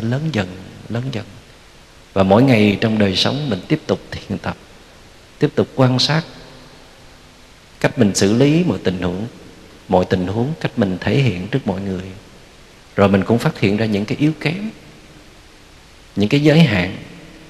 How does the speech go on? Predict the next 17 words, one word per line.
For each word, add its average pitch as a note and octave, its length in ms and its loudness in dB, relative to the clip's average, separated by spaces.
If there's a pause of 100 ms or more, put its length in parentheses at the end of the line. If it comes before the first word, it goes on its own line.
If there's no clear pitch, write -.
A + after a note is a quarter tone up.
(540)
những G#2+ 100 -4
cái B2+ 100 2
vụng G#2 240 0
về F#2+ 200 0
của G2+ 120 -4
bản G2 240 -6
thân. B2+ 140 -6 (1500)
Và G#2 100 0
mình G#2 180 6
dễ A2 140 6
dàng G#2+ 460 2
chấp D3 180 0
nhận G#2 200 2
nó B2+ 140 0
là A#2+ 100 -2
tại F#2+ 160 -2
vì F#2+ 380 -4